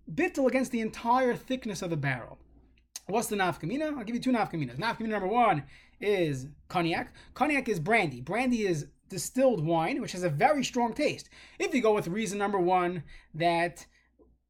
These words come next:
isurim d'rabbanan stam yenam is, is a shvacha isser,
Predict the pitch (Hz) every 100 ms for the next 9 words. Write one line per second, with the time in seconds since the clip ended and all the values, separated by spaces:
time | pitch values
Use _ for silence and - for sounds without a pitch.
0 | _ 208 156 254 240 208 202 170 185 185
1 | 185 - 185 180 180 180 175 170 156 165
2 | 151 147 190 180 175 175 175 170 165